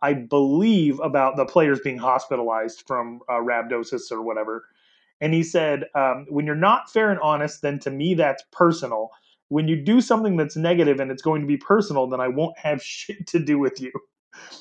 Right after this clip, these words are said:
And so it was when Willie Taggart drew a line in the sand on honesty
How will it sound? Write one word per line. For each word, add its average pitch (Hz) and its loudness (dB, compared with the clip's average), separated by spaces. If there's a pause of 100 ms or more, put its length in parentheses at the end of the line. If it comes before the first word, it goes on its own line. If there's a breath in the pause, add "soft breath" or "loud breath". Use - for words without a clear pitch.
(180 loud breath)
And 202 4
so 165 4
it 202 2
was 180 6
when 175 4
Willie 220 4
Taggart 196 0
drew 160 6
a 160 4
line 143 2
in 151 -2
the 139 -2
sand 139 -4
on 127 0 (120)
honesty 135 0